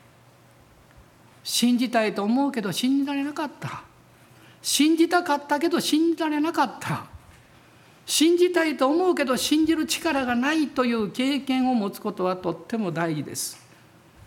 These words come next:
それはあなたが弱い存在なので、神があなたを守っておられるということです。その現実をそのまま受け取ったら、あなたが潰れるかもわからない。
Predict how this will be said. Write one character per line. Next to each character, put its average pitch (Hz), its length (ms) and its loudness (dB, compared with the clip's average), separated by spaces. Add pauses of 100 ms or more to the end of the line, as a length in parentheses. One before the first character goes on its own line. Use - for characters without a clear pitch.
(640)
そ - 160 -2
れ 247 80 4
は 262 400 0 (720)
あ 254 120 2
な 294 120 2
た 254 140 0
が 226 80 4
弱 294 300 2
い - 20 2
存 233 340 0
在 233 220 2
な 185 80 -2
の 143 140 -4
で、 131 180 -8
神 277 340 2
が 220 120 -2
あ - 20 0
な 233 100 0
た - 140 -8
を 143 80 -4
守 240 360 2
っ - 80 -14
て - 120 -4
お 180 140 -2
ら 165 100 0
れ 180 100 -2
る 202 80 -4
と - 140 -6
い 110 60 -8
う 110 40 -12
こ 117 80 -16
と - 100 -20
で - 120 -20
す。 - 200 -14 (1600)
そ - 180 4
の 339 120 4
現 320 320 2
実 330 240 2
を 294 60 0
そ - 120 -2
の 349 120 4
ま 339 120 2
ま 330 120 0
受 247 220 -4
け 311 60 -6
取 440 160 -4
っ - 40 -16
た 285 100 0
ら、 262 100 0
あ 302 40 0
な 339 100 0
た 320 100 -4
が 254 100 -2
潰 370 340 0
れ 370 100 -2
る 349 120 -2
か - 180 -2
も 220 100 0
わ 135 60 -6
か - 100 -8
ら 113 100 -10
な 120 100 -16
い。 - 100 -20